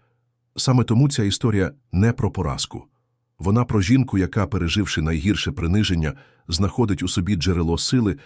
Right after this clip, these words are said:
про яке давно забула. І ось тут виникає питання до тебе.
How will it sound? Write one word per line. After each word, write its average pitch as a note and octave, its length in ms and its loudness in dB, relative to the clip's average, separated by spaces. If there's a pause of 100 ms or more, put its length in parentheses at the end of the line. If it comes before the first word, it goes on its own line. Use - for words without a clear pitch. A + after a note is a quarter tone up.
(140)
про G2 160 2
яке F#2+ 200 0
давно E2+ 380 0
забула. C2 500 -4 (480)
І A2 60 2
ось A#2 200 4
тут F#3 200 -4
виникає B2+ 480 2
питання G2+ 420 0
до C2+ 120 -8
тебе. B1 340 -8